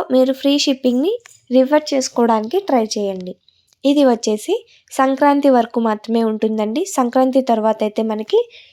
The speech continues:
ఈ ఆఫర్ ఉండదు. So సంక్రాంతి లోపు ఈ ఆఫర్‌ని మీరు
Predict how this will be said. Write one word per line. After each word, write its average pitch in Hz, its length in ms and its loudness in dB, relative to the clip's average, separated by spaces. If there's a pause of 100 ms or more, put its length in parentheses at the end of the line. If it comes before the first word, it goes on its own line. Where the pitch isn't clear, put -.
(140)
ఈ 277 120 4
ఆఫర్ 254 400 2
ఉండదు. 196 400 0 (500)
So - 180 -2 (540)
సంక్రాంతి 277 600 2
లోపు 240 340 0 (320)
ఈ 269 140 4
ఆఫర్‌ని 247 540 2 (200)
మీరు 269 240 6